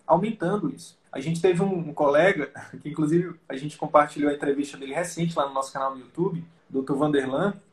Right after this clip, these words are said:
que é uma, é uma pessoa especial. Ele, ele,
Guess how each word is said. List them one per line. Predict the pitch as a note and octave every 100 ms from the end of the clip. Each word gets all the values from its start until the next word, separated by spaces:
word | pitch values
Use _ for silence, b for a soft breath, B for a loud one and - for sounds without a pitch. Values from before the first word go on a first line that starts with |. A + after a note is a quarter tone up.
| _
que | - C#3+ D3+ C#3+ -
é | C#3
uma, | D#3+ D#3+
é | D3+
uma | E3
pessoa | E3+ - D#3
especial. | D3+ D#3 D3 - C3 A#2+ - _
Ele, | C#3 C#3 D3+ C#3+ C3+ C3 _ _
ele, | C3+ C#3 D3 C#3+ C#3 C3+ C3 B2+ B2